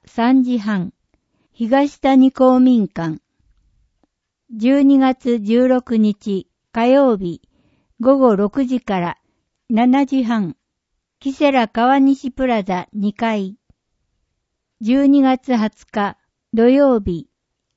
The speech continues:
午前十時から十一時半。カモふれあい会館。対象、市民、子供連れでの参加か、や、事業者。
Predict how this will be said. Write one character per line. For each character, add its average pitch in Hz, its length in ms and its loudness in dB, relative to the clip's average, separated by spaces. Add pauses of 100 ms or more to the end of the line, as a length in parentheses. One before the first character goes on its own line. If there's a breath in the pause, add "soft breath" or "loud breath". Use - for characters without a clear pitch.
(140)
午 254 200 2
前 254 320 2
十 262 260 0
時 220 160 -6
か 196 160 -4
ら 185 160 -4
十 233 220 0
一 254 320 -4
時 233 120 0
半。 190 360 -2 (680)
カ 277 160 0
モ 240 200 2
ふ 233 160 -4
れ 269 200 4
あ 269 100 0
い 254 100 -4
会 240 280 -4
館。 170 380 -8 (1120)
対 262 240 -2
象、 233 500 -2 (400)
市 285 280 -4
民、 214 360 0 (400)
子 247 140 0
供 277 280 4
連 269 160 -2
れ 262 120 4
で 254 160 2
の 226 160 2
参 220 320 -2
加 208 240 -8
か、 185 340 -8 (480)
や、 226 300 -6 (300)
事 226 180 -2
業 269 260 2
者。 170 320 -10